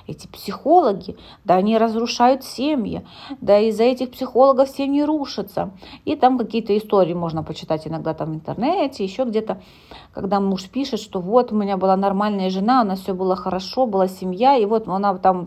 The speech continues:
походила к психологу и ушла от меня, и развелась со мной.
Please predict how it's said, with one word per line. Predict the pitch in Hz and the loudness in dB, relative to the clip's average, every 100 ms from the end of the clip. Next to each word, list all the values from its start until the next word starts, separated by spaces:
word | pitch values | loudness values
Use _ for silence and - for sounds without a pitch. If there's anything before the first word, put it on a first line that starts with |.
| - | -8
походила | 190 214 214 220 185 | -4 -2 2 2 2
к | - | -2
психологу | - 196 285 330 262 202 | -14 -4 2 2 2 2
и | 196 | 4
ушла | 214 208 196 175 | 4 2 2 2
от | 175 | 0
меня, | 160 156 147 - - - - - | -8 -8 -10 -14 -20 -20 -16 -2
и | 262 | 4
развелась | 262 220 233 214 190 | 4 4 4 4 4
со | - 170 | -4 -6
мной. | 165 160 | -6 -8